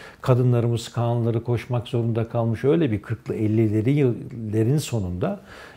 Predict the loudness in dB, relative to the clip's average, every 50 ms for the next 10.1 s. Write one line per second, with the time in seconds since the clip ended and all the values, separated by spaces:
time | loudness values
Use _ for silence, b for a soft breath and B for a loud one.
0 | B 0 0 0 2 0 0 2 0 0 -2 -2 0 0 2 2 2 0 0 0
1 | 0 0 0 -2 -4 -4 -4 -6 -6 -4 -4 -4 -2 -2 -2 -2 -2 -4 -2 0
2 | 0 0 0 2 0 -2 -2 B B B B B B B B B -2 0 0 2
3 | 2 4 4 4 2 0 -2 -4 -2 -2 -2 -2 -2 -4 -4 -2 2 2 2 4
4 | 2 2 2 0 -2 -4 -6 -6 -8 -8 -8 -12 -8 -6 -2 -2 -2 0 0 -2
5 | -2 -2 -2 -4 -4 -4 -4 -4 -4 -4 -4 -6 -10 -16 b b b b b b
6 | 0 2 2 2 2 2 -2 -4 0 0 -2 0 0 -4 -6 -4 -2 0 0 0
7 | 0 -4 -12 -8 0 0 0 0 0 -4 -8 -16 -20 -20 -16 -6 -2 0 2 2
8 | 4 4 2 0 0 0 -2 -2 -2 -2 -2 -2 -4 -6 -6 -6 -4 -4 -4 -4
9 | -4 -4 -4 -4 -2 -2 -2 0 0 0 0 0 -2 -2 -4 -4 -2 -4 -4 -2
10 | -6